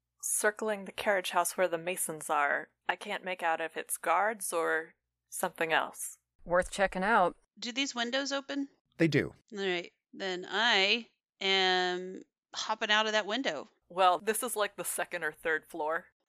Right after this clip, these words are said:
Speaker 3: I would still want to go out here so that we don't, like, miss anything, if at all possible.
Speaker 2: Jalen could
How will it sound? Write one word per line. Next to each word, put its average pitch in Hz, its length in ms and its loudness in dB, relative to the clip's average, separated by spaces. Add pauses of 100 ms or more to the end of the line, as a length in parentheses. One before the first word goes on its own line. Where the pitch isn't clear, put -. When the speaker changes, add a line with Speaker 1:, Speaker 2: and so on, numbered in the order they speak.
Speaker 3:
I 247 120 2
would 262 180 -8
still 277 280 0
want 247 180 -4
to 233 100 -6
go 220 180 0
out 202 180 0
here 214 300 -2
so 202 160 -10
that 185 120 -10
we 190 120 -8
don't, 190 320 -4
like, 202 200 0
miss 185 300 -2
anything, 165 500 -6 (580)
if 185 200 -4
at 214 100 0
all 185 160 4
possible. 170 600 -4
Speaker 2:
Jalen 247 320 4
could 165 260 -8